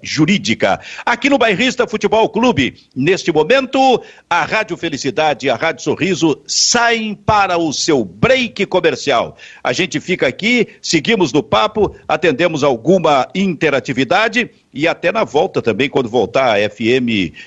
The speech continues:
eh, Felicidade e a Sorriso, a gente, eh, coloca esta questão levantada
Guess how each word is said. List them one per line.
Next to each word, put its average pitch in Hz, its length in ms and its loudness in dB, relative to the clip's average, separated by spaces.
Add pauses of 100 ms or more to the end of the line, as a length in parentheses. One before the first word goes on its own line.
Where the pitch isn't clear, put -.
eh, 92 120 0
Felicidade 123 760 0
e 101 220 2
a 107 80 0
Sorriso, 170 800 0
a 196 80 2
gente, 151 640 0 (220)
eh, 135 240 4
coloca 143 480 2
esta 123 240 -2
questão 123 500 -2 (140)
levantada 127 460 2